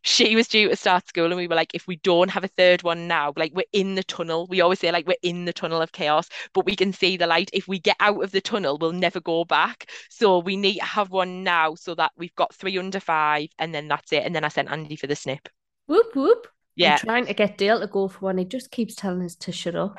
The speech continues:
Speaker 1: Oh, he should talk to Andy, 'cause honestly, it was no, like, it was nowhere near as bad as he thought. And now he's like, "Oh, I've been done." And I think, to be perfectly honest,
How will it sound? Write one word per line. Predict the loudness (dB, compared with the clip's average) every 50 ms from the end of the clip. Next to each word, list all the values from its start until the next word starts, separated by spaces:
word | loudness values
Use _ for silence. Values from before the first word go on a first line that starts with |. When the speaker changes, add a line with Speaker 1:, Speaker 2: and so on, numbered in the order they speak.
| 2 4
Speaker 1:
Oh, | 6 6 6 6 4
he | 4 4
should | 2 2 0 0
talk | 2 4 4 4 4
to | 2 2 2
Andy, | 2 0 0 -4 -6
'cause | -2 -2 -4 -2 0
honestly, | 0 0 0 0 -2 -2 -4 -4
it | -2 -4
was | -6 -6 -4
no, | -6 -4 -2 2 4 6 6 8 8 6
like, | 6 6 4 2 0 0 -4 -4 -4
it | -4 -4 -2
was | -6 -6 -4
nowhere | -2 0 4 4 4 6 4 4 2 2
near | 0 -2 0 0
as | 0 2
bad | _ 2 2 2
as | 0 -6
he | -6 -8
thought. | _ 0 2 4 4 4 4 2
And | 0 -4 -4 -2 -2
now | -2 -2 -2
he's | -4 -8 -8
like, | -6 -6 -6 -4 0
"Oh, | 2 2
I've | 2 2 _
been | -4 -8 -8 -6
done." | -8 -8 -6
And | -4 -4 -4 -4
I |
think, | -4 -4 -8 -8 -8 -12
to | -14
be | -12 -2
perfectly | 0 0 0 0 -4 -4 -4
honest, | -4 -4 -4 -6 -8 -10 -12 -20